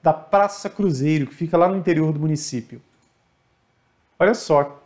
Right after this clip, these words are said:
que situação, né? São dois casos que devem ser, é, citados nesse caso aí.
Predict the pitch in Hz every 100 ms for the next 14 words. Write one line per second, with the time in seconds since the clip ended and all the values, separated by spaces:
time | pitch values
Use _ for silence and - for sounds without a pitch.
0 | _ 214 240 277 - - 175 180 170 135
1 | 117 123 - 233 262 226 240 240 190 175
2 | 175 - 185 147 147 147 147 - 143 139
3 | _ _ _ _ _ _ _ - 143 135
4 | 131 131 131 131 131 131 139 139 123 _
5 | _ _ - - 214 170 151 143 143 151
6 | - 147 131 131 117